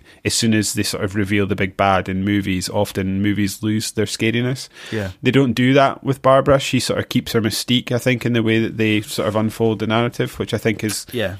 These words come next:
Speaker 1: beneficial. She's still a threat. She's still dangerous. She's still scary, and she doesn't ever come across as hokey. She's always quite spooky and scary.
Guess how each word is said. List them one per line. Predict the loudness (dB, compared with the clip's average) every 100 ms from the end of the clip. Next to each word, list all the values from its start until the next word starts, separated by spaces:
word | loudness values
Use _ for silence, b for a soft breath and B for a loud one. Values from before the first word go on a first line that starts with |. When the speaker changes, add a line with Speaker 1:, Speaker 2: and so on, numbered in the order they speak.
| -14 _ -6
Speaker 1:
beneficial. | 0 2 0 -2 -2 0 -2 -6
She's | -8 -6
still | -2 2 4
a | 2
threat. | 0 2 2 2
She's | -4 -8
still | -2 0 0
dangerous. | 0 0 0 -2
She's | -4 -8
still | -4 -4
scary, | -4 -4 -2 -2
and | -4
she | -6
doesn't | -2 0 0 0
ever | 0 0
come | 0 -4
across | -2 -2 -2 -2
as | -8 -4
hokey. | -6 -2 -2 -4 B B B
She's | -12 2
always | 4 6 4
quite | 4 2
spooky | 2 -4 -4 -2 -2
and | -2
scary. | -2 -2 -2 -2